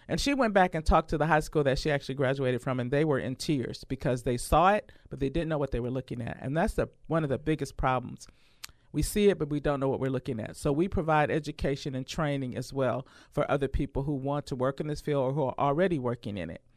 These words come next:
We do survivor interaction protocols so people know, "How do I deal with the survivor? What do I say? What don't I say? How do I act when I'm around them?" So we give that, all that kind of training.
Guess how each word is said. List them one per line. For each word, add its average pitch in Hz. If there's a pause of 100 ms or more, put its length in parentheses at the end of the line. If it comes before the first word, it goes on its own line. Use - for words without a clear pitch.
(300)
We 151
do 160
survivor 151
interaction 135
protocols 175
so 123
people 151
know, 139
"How 214
do 233
I 214
deal 208
with 180
the 139
survivor? 123 (220)
What 202
do -
I 208
say? 175
What 165
don't 202
I 156
say? - (180)
How -
do 208
I 190
act -
when 151
I'm 147
around 156
them?" - (260)
So 156
we 175
give 202
that, 175
all 160
that 151
kind 143
of 120
training. 131